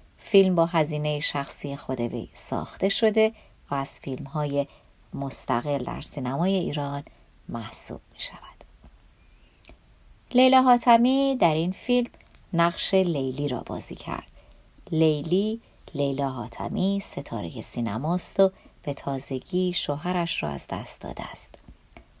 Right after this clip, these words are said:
سر صحنه فیلمبرداری ناگهان مقابل دوربین خندش می‌گیرد و از کار باز می‌ماند. هیچ کس نمی‌تواند دلیل خندش را هم حدس بزند.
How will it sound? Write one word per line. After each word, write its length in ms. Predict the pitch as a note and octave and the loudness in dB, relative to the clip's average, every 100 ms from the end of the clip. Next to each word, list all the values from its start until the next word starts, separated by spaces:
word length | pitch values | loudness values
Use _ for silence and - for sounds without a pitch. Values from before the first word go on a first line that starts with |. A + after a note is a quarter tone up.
| - | -20
سر 320 | - - D3+ | -14 -2 -2
صحنه 580 | D3 - B2+ C3 - G#3 | -2 -6 -8 -6 -4 -2
فیلمبرداری 840 | A#3 A#3+ A3+ A3+ A3 A3 A3+ B3 - - _ _ - | 0 0 2 2 2 2 0 0 -2 -16 _ _ 0
ناگهان 460 | E3 D#3+ D3+ D3+ | 2 2 0 -2
مقابل 560 | C#3+ C3+ - B2+ C3 B2 - | -6 -6 -4 -4 -4 -6 -8
دوربین 560 | A#2+ A2+ - D3+ E3 D#3+ - _ _ | -8 -6 -6 -2 -2 -4 -16 _ _
خندش 720 | - B2 B2+ B2+ A#2+ - - | -10 -6 -4 -4 -4 -4 -8
می‌گیرد 420 | G#2+ - F#2 - | -10 -10 -10 -4
و 120 | C#3+ - - _ - | -4 -6 -16 _ -12
از 240 | C3+ - | -12 -12
کار 420 | - C#3 C3+ C#3 - - _ _ | -6 -4 -4 -8 -12 -20 _ _
باز 380 | - - - - | -10 -10 -14 -18
می‌ماند. 500 | - - - - - - - - - - - | -18 -18 -18 -20 -20 -20 -20 -20 -20 -20 -20
هیچ 280 | - A#3+ - | -2 -2 2
کس 280 | A#3+ A#3 - | 4 4 2
نمی‌تواند 680 | D#3 B2+ B2+ B2+ B2+ B2 A#2 - _ - - | -4 -4 -6 -8 -6 -8 -8 -10 _ -20 2
دلیل 360 | C#3 D3+ D#3 | 2 4 0
خندش 640 | C#3 D3+ C3 D3 A3 A3+ | -2 -2 0 2 2 4
را 80 | A3+ | 4
هم 300 | A3 G#3+ A3+ - _ | 6 4 2 -2 _
حدس 460 | - - C3+ - - | -12 -6 -4 -6 -8
بزند. 380 | D2+ - - | -8 -8 -12